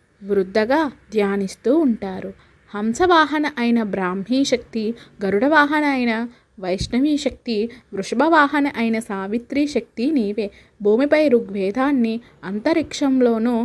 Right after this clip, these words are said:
యజుస్సాము వేదాలను గానం చేస్తూ నిన్ను దేవతలు ఆరాధిస్తూ ఉంటారు. నీ నేత్రాల నుండి సాత్విక భావమైన స్వేదం నుండి,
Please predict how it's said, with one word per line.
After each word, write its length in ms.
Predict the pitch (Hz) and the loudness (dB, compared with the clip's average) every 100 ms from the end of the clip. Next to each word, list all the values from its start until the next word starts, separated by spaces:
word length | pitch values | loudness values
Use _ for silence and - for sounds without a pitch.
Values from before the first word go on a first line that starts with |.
| 240 _ _ - | -4 _ _ -8
యజుస్సాము 640 | 190 277 277 311 294 277 269 | -2 -2 -2 0 2 4 2
వేదాలను 680 | 202 202 226 285 311 262 233 220 | 0 -2 0 0 2 2 0 -2
గానం 320 | 208 185 202 262 | -4 -6 -2 0
చేస్తూ 420 | 277 226 220 - 240 | 2 0 -2 -2 0
నిన్ను 300 | 220 226 220 | 0 -2 -2
దేవతలు 560 | 202 190 190 254 285 233 | 0 -2 0 0 0 0
ఆరాధిస్తూ 760 | 214 185 185 190 202 - - 247 | -2 -4 -2 0 0 -4 -2 0
ఉంటారు. 520 | 311 233 185 180 196 - - 226 | 0 -2 -2 -6 -10 -16 -18 -2
నీ 100 | 233 | 2
నేత్రాల 560 | 226 190 196 226 269 330 | 2 0 -2 2 2 2
నుండి 360 | 330 294 269 247 247 - | 2 0 2 0 -4 -20
సాత్విక 680 | - 214 196 - 214 214 202 | -8 -6 -6 -6 -6 -4 -4
భావమైన 600 | 196 180 202 285 330 294 | -4 -4 0 0 2 0
స్వేదం 540 | 277 - 214 202 214 302 302 | -2 -6 -4 0 0 0 0
నుండి, 300 | 294 262 240 | 0 2 2